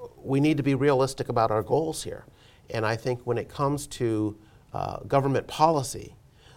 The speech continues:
the, the, the most that we can hope for is to be treated equally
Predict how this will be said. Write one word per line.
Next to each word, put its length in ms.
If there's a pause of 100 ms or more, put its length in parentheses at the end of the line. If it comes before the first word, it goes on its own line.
the, 140
the, 200 (140)
the 100
most 400
that 120
we 100
can 140
hope 260
for 380 (440)
is 480
to 80
be 140
treated 380
equally 480